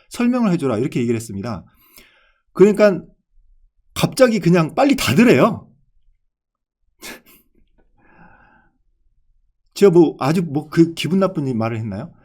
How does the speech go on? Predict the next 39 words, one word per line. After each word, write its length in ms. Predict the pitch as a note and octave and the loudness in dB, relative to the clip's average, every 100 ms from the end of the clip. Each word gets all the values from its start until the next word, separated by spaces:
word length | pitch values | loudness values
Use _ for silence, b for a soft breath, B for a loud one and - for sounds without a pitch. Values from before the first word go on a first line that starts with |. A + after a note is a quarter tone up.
| b b - | b b -12
그러니까 300 | D3+ F3 - | -4 -4 0
우리가 300 | C#3+ G3+ G3+ | 2 4 2
추정하기에는 640 | - A3+ G#3+ F#3+ F3 E3+ | 0 -4 -2 -2 0 -2
이게 160 | B2+ D3 | -2 -2
이 140 | C3 | 0
부분이 280 | D#3+ F#3 E3 | 0 -2 -2
맞는 240 | G#2+ D3 | -2 -4
것 80 | C#3+ | -4
같아요. 240 | A#2+ F#2+ F#2 | -6 -6 -6
이 100 | G2 | -8
부분, 360 | F#2+ B2 F3+ B2 | -6 -6 -6 -6
이 100 | A2+ | -8
부분이 300 | C3+ C3+ G#2+ | -6 -6 -6
맞는 240 | F#2+ C3+ | -8 -8
것 60 | A#2 | -8
같은데 500 | G#2 A2 D3+ G2+ - - - - - | -8 -6 -6 -6 -10 -14 -14 -16 -14
그냥 120 | D3 | -10
닫으라고 440 | - A#2+ F3 D#3 | -6 -2 0 -2
하더라고요. 380 | A#2 G2 F2+ G#2 | -4 -8 -10 -8
그러면서 320 | - G#3+ F#3+ | 0 0 0
또 100 | G3 | -4
하는 160 | F3 A3+ | -4 -2
말이 260 | F3+ E3 E3 B B | 0 -2 -4 B B
"이제 140 | C#3+ F#3 | 0 2
나는 240 | C3 D#3 | 2 0
죽었대요." 600 | - D3+ D#3 G#2 E2+ E2+ _ _ _ - B2+ | 0 -4 -2 -6 -8 -16 _ _ _ -12 -10
죽긴 360 | - - F#3 A2 | -8 -2 -2 0
왜 120 | - | -2
죽어요? 420 | G3 D3 F#2+ D#3 - b b b b b b b - - - - - - - - - - - - - - | -2 -6 -6 -4 -2 b b b b b b b -20 -20 -20 -20 -20 -20 -20 -20 -20 -20 -20 -20 -20 -8
그리고 240 | - F#3 F#3 | 2 6 6
이, 240 | E3 - | 4 -6
일단, 320 | C3+ G3+ G3 E3+ - | -6 -2 -2 -4 -8
어쨌든 320 | D3+ G#3+ F#3+ | -8 -2 0
이제 120 | D#3 D3 | 0 0
저도 260 | D#3 F#3+ | 2 2
뭐 160 | E3 D3+ | 2 -2
사진 260 | G3 G3 | -6 -6
촬영을 300 | F#3+ G3+ F3+ | -6 -4 -4
하고, 480 | E3+ G#3+ D#3 F#3+ C4 | -2 -4 -2 -4 -6